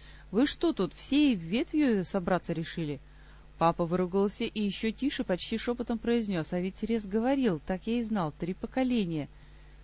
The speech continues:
Кантор выбрал момент, когда натиск немного ослаб, и оглянулся. К ним приближался еще один участник безумного спектакля, и, похоже, все, кроме Кантора,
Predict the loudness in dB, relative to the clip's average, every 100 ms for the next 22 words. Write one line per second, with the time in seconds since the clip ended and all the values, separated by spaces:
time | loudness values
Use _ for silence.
0 | -20 2 4 6 2 0 -2 -2 -2 0
1 | -2 0 -2 0 0 0 0 0 -2 -6
2 | -4 -2 -2 -4 -6 0 0 2 -2 -2
3 | -2 -2 -4 -6 -8 -10 -12 -20 -20 -20
4 | -20 -12 0 0 2 0 0 2 4 2
5 | 2 -2 0 -2 0 0 -2 0 -2 0
6 | -4 -4 -2 0 0 -2 -4 -8 -4 0
7 | 0 0 -6 -6 -20 -20 -10 0 0 2
8 | 0 -2 -2 -4 0 0 0 2 2 2
9 | 0 -2